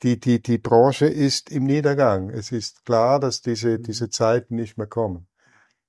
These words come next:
Speaker 2: Du hast jetzt ein Buch geschrieben über die Geschichte des Liberalismus. Hier liegt es, äh, Ringen um Freiheit.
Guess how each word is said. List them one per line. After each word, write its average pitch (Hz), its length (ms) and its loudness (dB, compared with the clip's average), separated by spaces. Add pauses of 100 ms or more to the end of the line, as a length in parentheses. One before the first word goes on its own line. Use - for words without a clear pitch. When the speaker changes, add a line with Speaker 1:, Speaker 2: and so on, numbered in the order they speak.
(580)
Speaker 2:
Du 185 100 6
hast 190 100 8
jetzt 214 180 4
ein 196 100 8
Buch 233 240 4
geschrieben 196 380 0
über 156 140 4
die 147 100 4
Geschichte 151 480 2
des 143 160 0
Liberalismus. 151 920 2
Hier 196 220 2
liegt 208 300 -2
es, 226 240 -2
äh, - 20 0
Ringen 151 560 4
um 151 180 0
Freiheit. 175 840 0